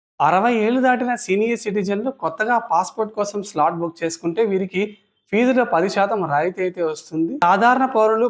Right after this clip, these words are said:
పాస్‌పోర్ట్ ఫీజు మనకి పదిహేను వందలు చెల్లించాల్సి ఉంటే సీనియర్ సిటిజన్ కార్డు ఉంటే పదమూడు వందల యాభై రూపాయలు చెల్లిస్తే సరిపోతుంది. పాస్‌పోర్ట్ సేవా కేంద్రాల్లో వృద్ధులకు ప్రత్యేక టోకన్లు జారీ చేస్తారు.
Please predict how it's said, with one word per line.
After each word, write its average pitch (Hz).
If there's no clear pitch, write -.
పాస్‌పోర్ట్ 208
ఫీజు 208
మనకి 180
పదిహేను 165
వందలు 190
చెల్లించాల్సి 180
ఉంటే 180
సీనియర్ 262
సిటిజన్ 220
కార్డు 202
ఉంటే 202
పదమూడు 196
వందల 202
యాభై 180
రూపాయలు 190
చెల్లిస్తే 170
సరిపోతుంది. 147
పాస్‌పోర్ట్ 262
సేవా 226
కేంద్రాల్లో 202
వృద్ధులకు 202
ప్రత్యేక 226
టోకన్లు 202
జారీ 175
చేస్తారు. 147